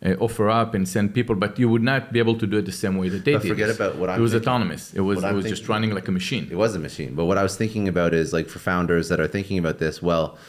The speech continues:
Speaker 2: what if you scrape, um, the followers of all of your competitors' Instagram or your competitors' Twitter, then run outbound email
Speaker 1: Exactly.
Speaker 2: campaigns?
Speaker 1: It wouldn't be to the same affa-, to the same
Speaker 2: No.
Speaker 1: level of what
Speaker 2: Of
Speaker 1: I
Speaker 2: course,
Speaker 1: did.
Speaker 2: yeah.
Speaker 1: And, and we're gonna do the next one about Badoo,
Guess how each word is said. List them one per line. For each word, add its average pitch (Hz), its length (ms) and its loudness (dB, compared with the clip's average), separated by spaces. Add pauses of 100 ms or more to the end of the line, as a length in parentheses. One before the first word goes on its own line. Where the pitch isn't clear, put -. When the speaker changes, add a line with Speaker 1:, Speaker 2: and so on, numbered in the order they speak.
(140)
Speaker 2:
what 95 160 2
if 101 160 -6
you 92 180 2
scrape, 87 560 -2 (160)
um, 85 300 0
the 82 60 -2
followers 85 880 0
of 76 640 -4
all 82 180 2
of 73 80 -6
your 80 100 -6
competitors' 82 640 -4
Instagram 73 540 -8
or 71 40 -6
your 71 80 -4
competitors' 73 540 -6
Twitter, 78 260 -2
then 71 140 -4
run 76 180 -4
outbound 82 340 -4
email 78 260 -4
Speaker 1:
Exactly. 92 500 -2
Speaker 2:
campaigns? - 160 -8
Speaker 1:
It 131 60 4
wouldn't 175 260 6
be 160 140 4
to 143 100 4
the 120 100 2
same 120 200 0
affa-, 113 360 0
to 113 100 2
the 104 140 2
same 113 200 0
Speaker 2:
No. 107 140 4
Speaker 1:
level 110 280 2
of 95 60 0
what 95 140 2
Speaker 2:
Of 92 140 -6
Speaker 1:
I 107 140 0
Speaker 2:
course, 135 180 4
Speaker 1:
did. 127 120 2
Speaker 2:
yeah. 110 80 4
Speaker 1:
And, 107 120 2
and 110 320 2
we're 139 160 4
gonna 135 220 2
do 123 120 2
the 107 120 2
next 107 360 0
one 98 200 0
about 87 340 -2
Badoo, 95 380 0